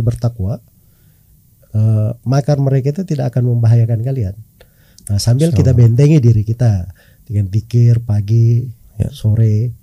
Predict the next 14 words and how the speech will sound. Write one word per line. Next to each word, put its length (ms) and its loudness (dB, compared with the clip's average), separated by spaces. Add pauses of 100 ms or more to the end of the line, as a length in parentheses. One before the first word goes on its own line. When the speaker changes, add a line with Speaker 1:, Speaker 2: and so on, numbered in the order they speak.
(240)
Speaker 2:
Ya. 220 2
Speaker 1:
zikir 260 -4
selepas 400 -4
sholat, 560 -2 (580)
ketika 300 -4
masuk 300 -2
di 100 -6
malam 220 -2
hari 180 -2
kita 240 -6
baca, 360 -6 (1080)
eh, 720 -6 (560)
ayat 240 0
kursi 640 -2